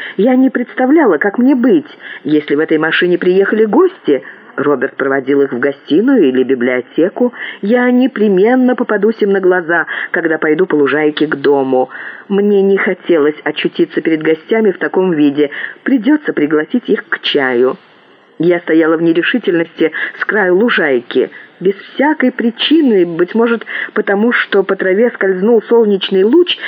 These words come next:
я подняла глаза на дом и с удивлением заметила, что ставни одного из окон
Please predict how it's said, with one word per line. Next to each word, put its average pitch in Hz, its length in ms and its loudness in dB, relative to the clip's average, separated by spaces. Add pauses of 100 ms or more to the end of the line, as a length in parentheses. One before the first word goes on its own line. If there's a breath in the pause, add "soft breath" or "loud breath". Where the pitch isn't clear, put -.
(140 loud breath)
я 226 240 0
подняла 247 560 2
глаза 190 400 2
на 202 160 0
дом 170 440 2 (420 loud breath)
и 208 100 2
с - 140 -6
удивлением 233 680 2
заметила, 220 540 2
что - 200 -4
ставни 254 420 0
одного 190 380 0
из 190 200 2
окон 294 300 2